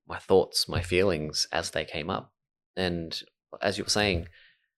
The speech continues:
reacting, or, sorry, not reacting, but being curious at the same time. No judgment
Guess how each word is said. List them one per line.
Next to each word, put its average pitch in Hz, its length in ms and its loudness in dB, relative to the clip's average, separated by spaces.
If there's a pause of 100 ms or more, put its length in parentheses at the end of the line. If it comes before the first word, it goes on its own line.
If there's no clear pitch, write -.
(640)
reacting, 98 720 4
or, 92 280 2
sorry, 78 320 8 (100)
not 85 400 4
reacting, 85 760 0 (320)
but 95 580 8
being 110 240 2
curious 107 560 6
at - 100 -12
the 95 60 -6
same 85 340 -2
time. 80 360 -2 (240)
No 113 140 2
judgment 98 580 4